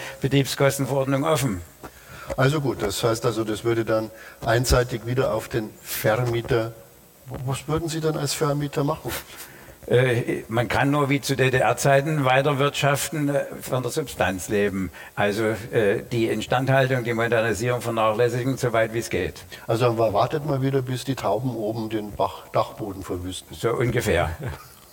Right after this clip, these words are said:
Speaker 1: <laughs>
Speaker 2: Herr Professor Söllner, es gibt Berechnungen,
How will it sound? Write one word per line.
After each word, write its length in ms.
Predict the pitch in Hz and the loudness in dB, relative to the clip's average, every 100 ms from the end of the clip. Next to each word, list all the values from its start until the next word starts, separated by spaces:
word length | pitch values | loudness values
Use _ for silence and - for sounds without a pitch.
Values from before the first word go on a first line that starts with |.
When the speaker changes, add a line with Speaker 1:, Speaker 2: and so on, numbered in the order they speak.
| - | -2
Speaker 1:
<laughs> 100 | 139 - - - - - - - - - - - - - - - - - - - - | -2 -2 -20 -16 -14 -14 -14 -14 -18 -20 -20 -18 -16 -14 -12 -12 -14 -20 -20 -16 0
Speaker 2:
Herr 160 | 131 | 2
Professor 400 | 135 127 151 139 | 4 4 4 4
Söllner, 480 | 123 135 147 143 143 - - - - | 6 6 6 4 2 -2 -12 -14 -2
es 220 | 139 - | -2 0
gibt 360 | 160 160 - - | -2 -2 -2 0
Berechnungen, 800 | 120 113 135 160 151 147 147 | 4 4 2 0 2 0 0